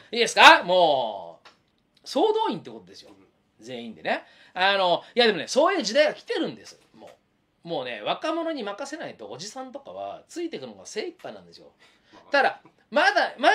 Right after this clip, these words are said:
だいけるって思ってる部分もあるので、そこと融合させればちょうどいい感じのあれができんじゃないかなと思ってるんですよ。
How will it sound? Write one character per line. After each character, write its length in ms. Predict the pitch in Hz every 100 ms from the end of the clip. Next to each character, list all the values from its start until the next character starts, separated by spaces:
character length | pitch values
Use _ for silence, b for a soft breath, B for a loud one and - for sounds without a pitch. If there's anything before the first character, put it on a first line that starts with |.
| 440
だ 200 | 302 185
い 120 | 160
け 160 | - 214
る 60 |
っ 40 | 214
て 220 | _ 156
思 160 | 160
っ 80 | 190
て 100 | 156
る 60 | 139
部 120 | 160
分 120 | 135
も 80 | 120
あ 60 | 127
る 100 | 113
の 140 | 87
で、 460 | 107 101 90 - _
そ 140 | -
こ 140 | - 330
と 100 | 190
融 240 | 190 262
合 220 | 262 254
さ 120 | 233 226
せ 140 | 247
れ 80 | 240
ば 80 | 156
ち 100 | 226
ょ 120 | 226
う 20 |
ど 100 | 226
い 100 | 233
い 40 |
感 180 | 214 214
じ 100 | 202
の 200 | 202 196
あ 40 | 180
れ 60 |
が 60 | 170
で 140 | 151
き 120 | 185
ん 60 | 208
じ 60 | 135
ゃ 20 |
な 80 | 110
い 40 |
か 60 | 120
な 100 | 131
と 80 |
思 120 | 110 123
っ 20 |
て 60 |
る 60 | 110
ん 20 |
で 60 |
す 20 |
よ。 60 | _